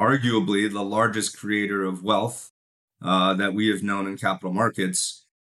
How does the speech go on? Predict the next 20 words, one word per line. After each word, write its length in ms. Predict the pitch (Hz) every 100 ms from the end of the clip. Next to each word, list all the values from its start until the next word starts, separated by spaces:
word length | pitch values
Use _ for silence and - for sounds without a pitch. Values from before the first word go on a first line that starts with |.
| _ _ -
Um, 360 | 101 98 90
we 160 | 107 123
feel 340 | 123 113 107 101
that 280 | 104 98 87 85 -
marking 560 | 101 117 123 113 101 110
and, 220 | 95 90
and 160 | 98
following 540 | - 120 120 110 107 104
crypto 460 | 123 117 101 98
from 180 | 95 95
a 80 | 92
value 440 | 95 107 107 104
created 460 | 95 - 98 113 117
perspective 800 | 120 - 135 131 143 147 139 - -
is 200 | 98 95
wildly 520 | 101 113 117 107 107
important, 500 | 101 107 117 90 92
because 320 | 92 98 92
that'll 300 | 104 101 98
help, 300 | 101 98